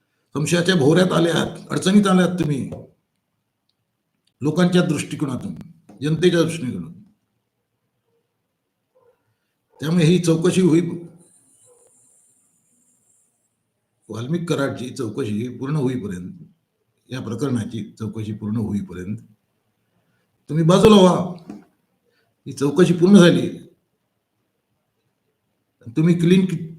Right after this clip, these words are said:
मिस्टर क्लीन निघाले, तर तुम्हाला पुन्हा मंत्रिमंडळात घेतलं जाईल सन्मानाने. ही यादी झालेलं आहे. मी खुद्द अजितदादावर सिंचन घोटाळ्याचे आरोप झाले,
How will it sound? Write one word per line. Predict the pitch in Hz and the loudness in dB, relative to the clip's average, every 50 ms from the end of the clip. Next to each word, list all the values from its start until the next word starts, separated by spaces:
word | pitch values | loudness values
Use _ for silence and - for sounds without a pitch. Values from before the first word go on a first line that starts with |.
| - _ _ _ _ _ _ _ _ _ _ _ _ _ | -20 _ _ _ _ _ _ _ _ _ _ _ _ _
मिस्टर | - 147 - - 180 | -10 -10 -2 -2 -2
क्लीन | 160 170 175 185 202 202 | -2 2 2 4 4 6
निघाले, | 185 175 165 170 160 135 110 - - - - - _ _ _ - - _ _ _ _ - | 8 8 6 6 4 0 -4 -6 -10 -16 -20 -20 _ _ _ -20 -20 _ _ _ _ -12
तर | 151 - - | -12 -8 -4
तुम्हाला | 165 165 175 185 180 | -4 -2 0 -2 0
पुन्हा | 165 170 196 226 226 | 0 2 2 4 6
मंत्रिमंडळात | 214 214 196 - 202 202 202 185 196 185 | 6 6 4 4 4 2 2 0 0 0
घेतलं | 175 175 180 170 175 170 | 2 2 2 2 2 -2
जाईल | 151 151 139 123 - - 104 | -2 -4 -8 -8 -10 -12 -14
सन्मानाने. | - - 143 160 165 165 156 143 127 123 117 - - - _ _ _ _ _ _ _ _ _ _ _ _ _ _ _ _ _ _ _ _ _ _ _ _ _ _ _ _ _ _ _ | -12 -8 -4 -4 -2 -2 -2 -4 -4 -6 -10 -12 -16 -20 _ _ _ _ _ _ _ _ _ _ _ _ _ _ _ _ _ _ _ _ _ _ _ _ _ _ _ _ _ _ _
ही | - - 160 151 | -6 -4 -2 0
यादी | 160 165 170 190 | 0 0 0 0
झालेलं | 190 160 160 180 190 196 202 185 | 0 0 2 2 2 0 0 -2
आहे. | - - - - - - _ _ _ _ _ _ _ _ _ _ _ _ _ _ _ _ _ _ _ _ _ _ _ _ _ | -4 -6 -12 -16 -20 -20 _ _ _ _ _ _ _ _ _ _ _ _ _ _ _ _ _ _ _ _ _ _ _ _ _
मी | 147 156 156 | -10 -10 -4
खुद्द | - 170 165 170 | -4 -4 -2 0
अजितदादावर | 175 180 160 160 190 170 156 170 170 170 170 156 165 180 175 | -2 -2 0 0 -2 0 0 0 0 0 0 0 0 0 0
सिंचन | - 160 160 165 160 190 185 180 | -2 -2 -2 0 0 2 2 4
घोटाळ्याचे | 160 170 165 180 185 185 175 175 | 2 2 2 2 0 0 0 0
आरोप | 180 170 185 180 156 | -2 0 0 0 0
झाले, | 160 180 - - | 0 -2 -2 -4